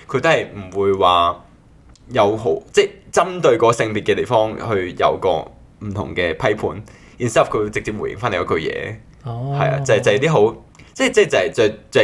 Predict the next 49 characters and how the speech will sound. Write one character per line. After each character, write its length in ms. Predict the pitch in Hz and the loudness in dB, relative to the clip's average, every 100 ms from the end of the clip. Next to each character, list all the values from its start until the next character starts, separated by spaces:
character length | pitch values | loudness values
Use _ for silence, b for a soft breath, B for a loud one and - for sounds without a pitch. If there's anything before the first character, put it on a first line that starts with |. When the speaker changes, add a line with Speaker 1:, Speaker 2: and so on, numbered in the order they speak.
| 98 - 127 | 2 -4 -4
Speaker 1:
係 20 | |
我 60 | |
想 160 | 113 104 | 0 0
要 80 | 113 | 0
嘅 100 | 104 | -2
東 160 | 104 | -2
西 80 | 104 | -2
咯， 80 | 101 | -2
就 80 | 101 | 0
係 120 | 80 - - - | -2 -6 -16 -14
唔 100 | 107 | -10
使 320 | 104 110 135 | -2 0 0
好 120 | 110 101 | -2 -2
特 100 | 110 | -2
別 120 | 95 | 0
對 140 | 98 | 0
待 100 | 92 | 0
㗎， 260 | 82 80 82 | 0 0 -2
其 100 | 73 | -4
實 180 | 82 - B B B | -6 -6 B B B
你 100 | 98 | -8
就 100 | 90 | -6
咁 240 | 82 113 123 | -6 -6 -6
正 120 | 107 | -4
正 100 | 98 | -2
常 120 | 92 | -4
常 140 | 82 65 - - | -6 -10 -12 -12
應 140 | 101 95 | -10 -6
我 80 | 92 | -6
就 100 | - | -6
OK 240 | 85 104 | -6 -4
啦， 60 | 90 | 2
Speaker 2:
即 60 | |
係 60 | 185 | 4
Speaker 1:
你 60 | 160 | 4
唔 40 | |
會 60 | 90 - - | 0 -16 -4
Speaker 2:
俾 140 | - 123 139 | 2 6 6
你 80 | |
feel 240 | 127 139 131 | 4 4 4
到 180 | 120 113 | 6 4
appreciate， 520 | - 117 113 - 101 | 0 -4 -4 -6 0
或 100 | 117 | 4
者， 60 | 127 151 | 4 6
或 100 | 147 | 6
者 60 | 143 | 6
feel 240 | 160 170 | 6 4
respect 460 | 165 117 - 120 113 | 4 2 0 0 2
咯。 180 | 117 120 | -2 -6